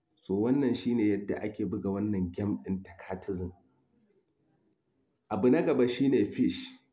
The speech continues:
yadda ake kamun kifi. Kai increasing ɗin wannan balo ɗin, ba, wannan balance ɗin naka, ya high.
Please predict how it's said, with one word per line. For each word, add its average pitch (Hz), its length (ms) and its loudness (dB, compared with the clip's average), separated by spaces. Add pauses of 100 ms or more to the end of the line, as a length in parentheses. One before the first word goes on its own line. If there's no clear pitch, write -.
yadda 131 400 2
ake 117 320 0
kamun 104 400 0
kifi. 87 420 -6 (2000)
Kai 107 200 4
increasing 123 680 2
ɗin 123 220 4
wannan 127 400 4
balo 120 380 4
ɗin, - 220 -2
ba, 104 640 0
wannan 110 480 2
balance 113 400 0
ɗin 110 160 -2
naka, 107 460 -4 (1000)
ya 104 200 2
high. 120 340 0